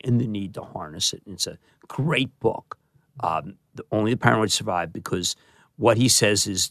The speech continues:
the hu-, human beings can and should be put under the microscope to deliver. And they need to deliver based on their own resources. He had come from Hungary, uh, n-,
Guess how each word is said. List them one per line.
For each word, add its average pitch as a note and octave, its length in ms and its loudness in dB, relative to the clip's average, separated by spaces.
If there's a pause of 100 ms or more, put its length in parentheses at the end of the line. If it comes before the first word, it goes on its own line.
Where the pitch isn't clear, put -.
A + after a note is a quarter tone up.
the G2 80 -10 (100)
hu-, A#2+ 160 -4
human C#3+ 340 8
beings A2 500 -4 (440)
can C3+ 560 4
and C3 220 2
should A2+ 340 0
be A2+ 140 -8
put G#2 300 0
under G#2 320 0
the B2+ 80 -4
microscope G#2 720 -4
to - 120 -10
deliver. F2+ 560 -12 (500)
And G#2 120 -4
they G2+ 80 0
need A2 260 0
to C#3 100 0
deliver A#2 420 -4
based G2+ 440 -4
on G2+ 220 -4
their G#2 220 -6 (120)
own A2+ 520 2 (160)
resources. G2+ 1000 -4 (240)
He A#2+ 280 2
had A2 260 0
come B2 240 4
from C3 220 2
Hungary, A#2+ 720 4 (380)
uh, A#2+ 340 4
n-, B2 340 -4